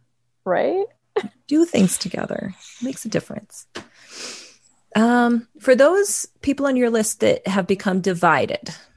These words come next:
Speaker 2: right? So these are the people in my mind, and I know not everybody is, you know, the same as me, but I kind of, for me, it's been Facebook, where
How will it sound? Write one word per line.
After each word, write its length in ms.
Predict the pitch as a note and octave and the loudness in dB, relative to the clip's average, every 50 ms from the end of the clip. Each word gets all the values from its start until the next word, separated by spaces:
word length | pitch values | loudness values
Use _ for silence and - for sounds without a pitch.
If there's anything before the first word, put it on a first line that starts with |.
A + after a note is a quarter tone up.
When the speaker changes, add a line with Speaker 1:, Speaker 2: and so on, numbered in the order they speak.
| _ _ _ _ _ - | _ _ _ _ _ -6
Speaker 2:
right? 260 | E3 D#3+ D#3+ - - | -4 -2 -2 -2 -2
So 120 | - A3+ | -4 -2
these 200 | A#3 F4+ F#4 F4+ | 0 0 0 2
are 40 | D#4+ | 2
the 80 | C#4 B3+ | 0 0
people 580 | - - G3+ F3+ - F#3 F3 F3 E3 E3 E3 - _ - - - - - - _ | 2 0 0 2 4 4 6 6 6 4 2 -2 _ -20 -20 -20 -20 -20 -14 _
in 180 | - A#3+ B3 B3 | 2 2 4 4
my 200 | A#3+ B3 B3+ B3+ | 4 4 4 4
mind, 440 | B3+ A#3 G3+ F3+ F3 E3+ E3+ E3 - | 4 4 4 4 4 2 2 0 0
and 120 | - G3+ | 0 0
I 60 | G#3 | 0
know 220 | G#3 A3 A3+ A3+ A3 | 0 0 0 0 0
not 260 | G#3 G3 F3+ F3 F3 | 0 0 2 2 2
everybody 480 | F3 E3 F3+ E3+ E3+ E3 D#3+ E3 D#3+ D3 | 2 0 0 0 0 0 0 2 2 0
is, 260 | C#3+ C#3+ D3 - - - | 0 0 -2 -4 -4 -4
you 80 | F3+ E3+ | -4 -4
know, 100 | D3+ D3 | -2 -2
the 80 | D3+ D3+ | -4 -2
same 300 | - D#3 C#3+ D3 D3+ D3+ | -2 0 0 0 0 -2
as 140 | C#3+ - | -2 -2
me, 140 | D#3 D3+ D3+ | -2 -2 0
but 140 | C#3+ D#3 D3+ | 0 0 0
I 60 | D3+ | 0
kind 360 | - - - F3 F3 F#3 F#3+ | 0 -2 -2 0 0 2 2
of, 360 | G3 F3+ F3+ F#3 E3+ - - - _ | 2 4 4 2 2 -2 -6 -16 _
for 220 | - - - F#3 F3+ | -14 -6 -4 0 0
me, 440 | F#3 F#3 F#3 F3+ F#3 F#3+ F#3+ F#3 - | 2 2 2 2 2 0 0 0 0
it's 200 | - - - - | -2 -2 -4 -6
been 640 | - _ D#3+ D#3 D3+ D3+ D#3 D3+ D3 D3 D3+ D3+ - _ _ _ _ _ _ _ _ _ _ _ _ _ | -4 _ 0 0 2 2 2 0 0 0 -2 -4 -4 _ _ _ _ _ _ _ _ _ _ _ _ _
Facebook, 760 | - - - F3+ E3+ E3 E3 - - - F#3+ G3 G3 - - - - - - _ _ _ _ _ _ _ _ _ _ _ _ | -18 -4 0 2 2 2 2 0 0 2 4 4 2 2 -2 -10 -20 -20 -20 _ _ _ _ _ _ _ _ _ _ _ _
where 840 | - E3 E3 E3+ E3 D#3+ D#3 D#3 D#3+ D#3 D#3 D#3 D3+ D3+ D#3 D3+ | -4 -2 0 2 4 4 4 4 6 6 6 4 4 4 2 0